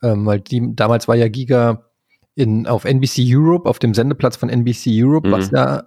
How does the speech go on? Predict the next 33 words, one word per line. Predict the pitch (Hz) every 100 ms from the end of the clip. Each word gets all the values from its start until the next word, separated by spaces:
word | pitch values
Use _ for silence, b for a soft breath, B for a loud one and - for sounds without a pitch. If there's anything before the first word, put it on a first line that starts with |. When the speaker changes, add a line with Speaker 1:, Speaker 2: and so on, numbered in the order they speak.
| _ -
Speaker 1:
wirklich | 123 143 131
ein | 127
Kabelsenderplatz | - 131 180 135 - - - - 117 110 104 - 98 -
war. | 110 104 -
Also, | 113 110 117 - B B B B B B -
ähm, | 113 104 104 101 - _
einer | 120 123
von | 120 127 123 120
damals, | 107 120 113 - -
weiß | 110 117
ich | 95
nicht, | 101 -
dreißig | - 107 - 107
Sendern | 113 131 151 143
oder | 143 135
so. | 127 151 175 _ _ _ _ _ _
Und | 123
das | 117 -
war | 120
Speaker 2:
Mhm. | 101
Speaker 1:
natürlich | 90 123
dann | 123
schon | 120 131 143 -
ein | 147
großes | - 135 143 127
Ding, | - 131 156
wenn | 123
man | 123
dann | 123 127
da | 123
irgendwelche | 131 131 127 -
jungen | 120 127 143 147 139
Hüpfer | 143 - - 135 123